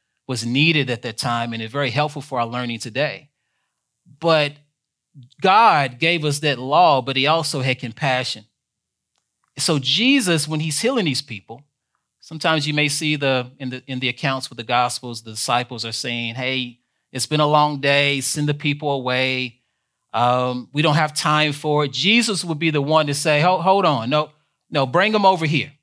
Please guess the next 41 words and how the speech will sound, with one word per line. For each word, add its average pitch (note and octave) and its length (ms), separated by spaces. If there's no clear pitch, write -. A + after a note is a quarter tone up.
He F#3 140
always A#3 380
had G3 180
time, D#3+ 540
uh, C#3+ 320
to, D3 260
to D3+ 160
see G3+ 300
about E3 260
the D3 80
needs C#3+ 320
of C3 160
others, A#2 400
and C#3 100
he E3 100
always G3 440
cared C#3+ 640
about B2+ 560
what C#3+ 320
they C3 100
were A#2 160
going A#2 340
through. G2 280
So - 160
we B3 140
don't D4 160
just A#3+ 180
see G#3 160
a E3 100
powerful, G3 840
omnipotent D3+ 800
Jesus, F3 720
but D#3 100
we E3 100
see - 180
a F3+ 120
very E3 260
compassionate C#3+ 800
Jesus A2+ 480
as G#2 160
well. G#2 320